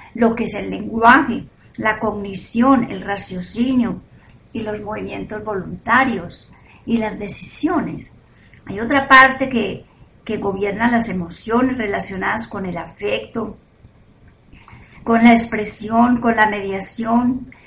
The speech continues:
y con los instintos y la motivación.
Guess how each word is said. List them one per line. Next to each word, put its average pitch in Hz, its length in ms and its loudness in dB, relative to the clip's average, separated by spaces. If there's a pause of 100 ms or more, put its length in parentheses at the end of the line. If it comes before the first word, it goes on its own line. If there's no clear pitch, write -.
(640)
y 220 540 4
con 214 200 -4
los 208 180 -2
instintos - 880 -4 (380)
y 208 80 -6
la 208 100 -2
motivación. 190 880 -4